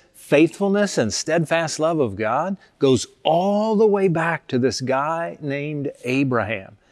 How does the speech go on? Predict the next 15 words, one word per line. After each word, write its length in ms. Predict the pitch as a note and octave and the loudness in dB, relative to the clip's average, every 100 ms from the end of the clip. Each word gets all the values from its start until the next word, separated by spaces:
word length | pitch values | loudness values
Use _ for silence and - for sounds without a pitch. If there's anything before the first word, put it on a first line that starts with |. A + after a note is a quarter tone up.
| _ _ - | _ _ 2
And 120 | C#3+ | 4
it's 160 | E3 | 6
a 60 | E3+ | 4
powerful 640 | - - F3+ C4 C4+ C3+ | 2 0 2 2 2 2
lesson, 400 | A2 F#3+ - C3 | 4 2 2 -2
really, 300 | G#2+ E3+ A#2 | 2 2 2
when 180 | A2 B2 | 0 -2
you 100 | A#2 | -2
think 260 | G#2 F3+ F3 | -2 -2 0
about 280 | A#2+ F2+ F#2+ | 0 -2 -4
it. 140 | B2+ _ - - | -10 _ -14 0
Mary 300 | C3 F3+ E3 | 2 4 4
simply 360 | F3+ E3 E3 | 2 2 2
says 380 | C3 G#3+ G3 A2 | 2 4 4 4
that 220 | B2+ A#2 | 2 0